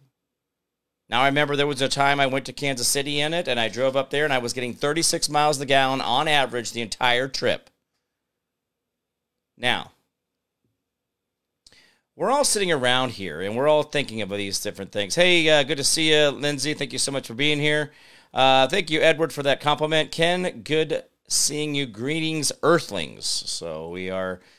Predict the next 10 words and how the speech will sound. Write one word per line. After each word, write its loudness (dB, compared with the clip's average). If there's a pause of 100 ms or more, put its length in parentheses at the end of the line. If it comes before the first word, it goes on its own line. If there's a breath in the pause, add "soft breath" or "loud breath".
(220 soft breath)
uh, 0
we 2
are 2
now 4
the, -2
uh, 2
subordinates 0
to -4
Ken. 0
Uh, 4